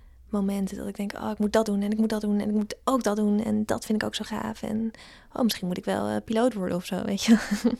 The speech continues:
Gewoon iets heel anders. Ehm, terwijl dat zijn, ik merk vaak heel goed aan mezelf wanneer dat een soort haast is en wanneer het dus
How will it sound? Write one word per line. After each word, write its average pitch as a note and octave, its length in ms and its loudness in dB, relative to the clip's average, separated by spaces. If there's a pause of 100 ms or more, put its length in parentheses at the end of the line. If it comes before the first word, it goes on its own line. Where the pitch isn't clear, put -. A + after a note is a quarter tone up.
Gewoon G3 180 0
iets F#3+ 140 0
heel G3 340 4
anders. G3 260 -2 (760)
Ehm, G3+ 720 0 (1800)
terwijl A3 340 8
dat A3 160 4
zijn, G#3 360 2
ik G3+ 100 2
merk G3+ 200 8
vaak G#3+ 180 4
heel G3 300 6
goed G3+ 180 -2
aan G3+ 100 2
mezelf F#3+ 440 4
wanneer F#3+ 600 4 (100)
dat - 440 -2 (760)
een F#3+ 200 2
soort - 560 -2 (140)
haast - 600 -4
is - 440 -4
en G3+ 140 -2
wanneer F#3+ 400 -2
het F#3 140 -6
dus - 440 -4